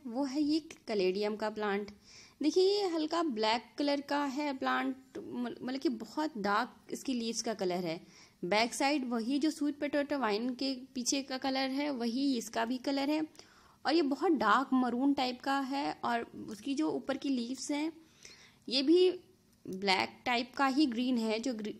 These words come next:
डार्क ग्रीन बहुत ज़्यादा होता है, उस कलर का है। और ये भी प्लास्टिक के पॉली बैग में लगा है और ये मुझे सिर्फ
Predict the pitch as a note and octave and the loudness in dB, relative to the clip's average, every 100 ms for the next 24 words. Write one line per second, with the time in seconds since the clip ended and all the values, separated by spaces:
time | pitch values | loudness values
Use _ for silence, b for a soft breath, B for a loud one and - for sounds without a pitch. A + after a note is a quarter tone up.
0 | - G3+ F3 G#3+ G#3+ A#3+ B3 A#3+ G3 - | -4 0 4 2 2 -4 -2 -2 -4 -4
1 | A3 A#3 A#3 A#3+ A3 A3 B3 G#3+ A#3 - | -4 -2 0 0 -2 -4 -4 -4 -8 -6
2 | A3 F#3+ F#3 F3+ F3+ D#3+ E3+ B B B | -2 -2 -2 -4 -4 -6 -8 B B B
3 | B B - A#3 B3+ C4+ D#4 D#4+ - - | B B -4 0 0 4 4 2 -2 -14
4 | A3 G#3+ G3 G3 - D4 C#4 C4+ C#4 C4+ | -6 -2 -2 -4 -4 -4 0 0 2 0
5 | C4+ C#4 C4+ C4 C4+ C4 C#4+ D4+ - G3+ | 0 0 0 0 -2 -2 -6 -8 -8 -4
6 | F#3+ A3+ C4 C#4 D4+ - D#4 D#4+ | -2 0 0 0 -2 0 0 -2